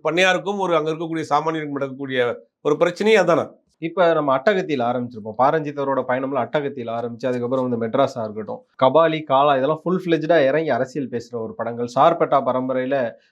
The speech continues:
Speaker 2: ஒரு முக்கியமான ஃப்ரேம்ல பின்னாடி அம்பேத்கர் இருப்பாரு. ஆர்யாவோட கல்யாணத்துல அந்த ஒரு பாட்டுல கூட அவர் கொடுக்குற போட்டோஸ்ல அம்பேத்கர் போட்டோ வச்சு கொடுப்பாங்க. இப்படியா பாரஞ்சித் தொடர்ந்து வழி வழியா வந்து அம்பேத்கரிசத்தை எடுத்துட்டு வர்றாருல, ஒருவேளை அவர் அம்பேத்கரை அவருக்கான பிராண்டா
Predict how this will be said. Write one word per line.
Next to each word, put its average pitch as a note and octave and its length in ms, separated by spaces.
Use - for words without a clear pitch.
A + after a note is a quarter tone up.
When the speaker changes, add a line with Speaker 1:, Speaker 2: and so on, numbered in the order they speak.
Speaker 2:
ஒரு C3 140
முக்கியமான F#3 520
ஃப்ரேம்ல D3+ 380
பின்னாடி C3 480
அம்பேத்கர் B2+ 520
இருப்பாரு. A2+ 460
ஆர்யாவோட E3 460
கல்யாணத்துல C#3 640
அந்த A#2+ 200
ஒரு A#2+ 200
பாட்டுல D3+ 320
கூட C3+ 380
அவர் B2 240
கொடுக்குற D#3 400
போட்டோஸ்ல C#3+ 340
அம்பேத்கர் C3 520
போட்டோ A2+ 180
வச்சு A2+ 320
கொடுப்பாங்க. A#2 220
இப்படியா F3 400
பாரஞ்சித் A3+ 460
தொடர்ந்து G#3 380
வழி F#3 240
வழியா F#3+ 460
வந்து F3+ 80
அம்பேத்கரிசத்தை D#3 680
எடுத்துட்டு B2 380
வர்றாருல, G#2 400
ஒருவேளை A3+ 380
அவர் F#3 240
அம்பேத்கரை A3 520
அவருக்கான F3+ 540
பிராண்டா F#3 420